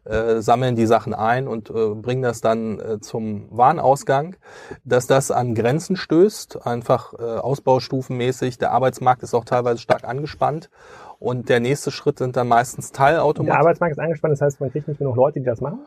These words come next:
Speaker 1: Zum Teil auch, ja. Also an unserem Standort ist es ganz extrem. In Ballungsräumen ist es aber auch ähnlich, äh, dass man nicht mehr zu hinreichend, äh,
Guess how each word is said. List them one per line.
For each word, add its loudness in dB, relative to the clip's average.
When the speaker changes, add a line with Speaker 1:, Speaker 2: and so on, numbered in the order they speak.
Speaker 1:
Zum -6
Teil 2
auch, -6
ja. -8
Also 0
an 2
unserem 6
Standort 4
ist -2
es 0
ganz 2
extrem. -2
In 2
Ballungsräumen 2
ist -8
es -4
aber 4
auch 0
ähnlich, -2
äh, 0
dass -2
man 0
nicht -4
mehr 0
zu -6
hinreichend, 2
äh, -8